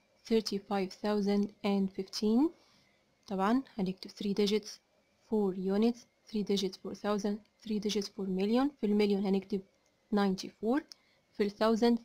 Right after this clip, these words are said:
thirty-five، يبقى لازم نزود زيرو عشان يبقوا three digits،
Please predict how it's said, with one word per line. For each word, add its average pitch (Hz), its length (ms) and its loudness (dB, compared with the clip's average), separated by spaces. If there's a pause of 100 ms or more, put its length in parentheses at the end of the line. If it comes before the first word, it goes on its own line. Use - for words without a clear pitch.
thirty-five، 254 840 2
يبقى 214 160 -2
لازم 208 260 2
نزود 202 340 2
زيرو 220 300 0
عشان 226 280 2
يبقوا 196 340 -2 (260)
three 190 200 -2
digits، 202 400 0